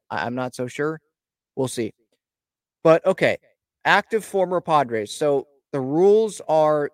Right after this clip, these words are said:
they have to have played in the big leagues for the Padres. So Trey Turner would not count.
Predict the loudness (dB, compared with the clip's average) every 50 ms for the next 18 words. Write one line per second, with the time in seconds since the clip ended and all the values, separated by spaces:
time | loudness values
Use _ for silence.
0 | _ -6 -4 -4 -2 -2 -2 -2 -2 -4 _ -6 -4 -2 -2 -4 -6 _ -8 -4
1 | -2 0 0 0 -2 -4 -6 -10 -12 -20 _ _ _ _ _ _ _ _ _ _
2 | _ _ _ _ _ _ _ _ _ _ _ _ -8 -6 -4 -4 -2 0 0 0
3 | 0 0 -2 -2 -2 -2 -4 -10 -8 -6 -6 -6 -4 -4 -4 -4 -4 -4 -6 -12
4 | -14 -14 -16 -6 -4 -2 -2 -2 -4 -6 -6 -6 -6 -6 -8 -10 -12 -12 -10 -10
5 | -8 -8 -8 -8 -8 -10 -10 -12 -14 -16 -16 -16 -16